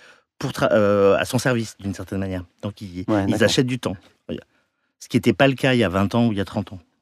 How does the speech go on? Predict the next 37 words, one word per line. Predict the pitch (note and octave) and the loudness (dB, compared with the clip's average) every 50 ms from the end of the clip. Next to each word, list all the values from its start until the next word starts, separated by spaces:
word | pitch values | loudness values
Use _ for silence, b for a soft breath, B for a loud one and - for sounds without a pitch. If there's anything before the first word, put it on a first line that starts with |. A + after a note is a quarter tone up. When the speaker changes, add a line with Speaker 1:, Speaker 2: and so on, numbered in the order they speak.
| _ | _
Speaker 1:
ou | - A2 | -2 0
moins. | G2+ G#2 A2 G#2 F#2 F2 _ _ _ _ _ _ _ _ _ _ _ _ _ _ _ _ _ _ _ _ _ _ - | 2 2 2 2 0 -4 _ _ _ _ _ _ _ _ _ _ _ _ _ _ _ _ _ _ _ _ _ _ -2
Speaker 2:
Ouais, | G2 G2+ G2 F#2+ - - _ _ _ _ _ _ _ _ _ _ _ _ _ _ - | 0 0 0 0 -2 -6 _ _ _ _ _ _ _ _ _ _ _ _ _ _ -6
d'accord. | - G#2+ G2+ - E2+ D#2+ E2+ _ b b b b | -6 -4 -4 -4 -6 -6 -8 _ b b b b
Mais | - G#2+ G#2+ | 2 2 2
d'où, | F#2+ G#2 B2 | 4 2 0
d'où | A#2 A2+ A2+ B2+ | 2 4 4 6
la | A#2+ G2+ G#2 | 6 6 4
difficulté | G2 F#2 F2 G#2 F#2+ G#2+ G2 F2+ B2 B2 | 4 0 -4 -2 -2 0 2 4 4 6
d'écrire, | A#2 G#2+ G2 - - A#2+ B2 G#2+ | 6 4 2 4 4 6 6 6
euh, | F#2 F2+ | 6 4
bah, | F2+ F2+ | 2 0
combien | - - G#2 G#2 G#2 A2 G#2+ | 2 2 4 4 6 4 6
vaut | F#2+ G2+ | 4 2
l'idée, | F#2 F#2+ A2 G#2+ G#2 G#2+ | 2 2 2 4 4 4
quoi. | G#2+ - - D#2+ D#2 b b b b b b b b b b b b _ _ | 4 2 -4 -6 -8 b b b b b b b b b b b b _ _
Est-ce | - - | -14 -8
que | - - G2+ | -2 -2 0
l'idée | F#2+ F#2 F#2 F#2 G2+ | 0 0 2 2 2
vaut | G2+ F#2 F#2+ | 4 4 0
dix | F2+ E2 F#2 G2 | 0 0 -2 0
jours | G2 G2+ G#2 G2+ | 0 2 2 0
de | F#2 | 0
travail | E2 - - F2+ F2+ A2 B2 B2+ A2+ | -2 0 0 2 4 4 4 4 2
ou | F#2+ | 2
est-ce | F2 - | 0 -2
que | - - F#2+ | 0 0 2
l'idée | F#2+ F#2 F#2+ F2 G#2+ A#2+ | 2 2 2 4 4 4
vaut, | A2+ F2+ F#2+ G#2+ A2+ A2 | 4 6 6 8 8 8
euh, | G2 F2+ E2+ E2 E2 D2+ D#2+ | 8 8 6 4 2 0 -2
dix | E2+ E2+ E2+ G2 G2 | -4 -4 -2 2 4
ans | A2+ A2+ | 6 6
d'expérience | A#2 A2 - - A2 G#2+ A#2+ B2 | 6 4 4 6 6 6 6 6
pour | - - G2+ F#2+ | 4 4 6 6
avoir | G2+ G2+ A2 G#2+ | 8 8 8 8
l'idée, | A2 A2+ A2+ A2 G#2+ G#2 | 8 6 6 8 6 6
quoi ? | G2 F2 E2 - | 6 4 0 -2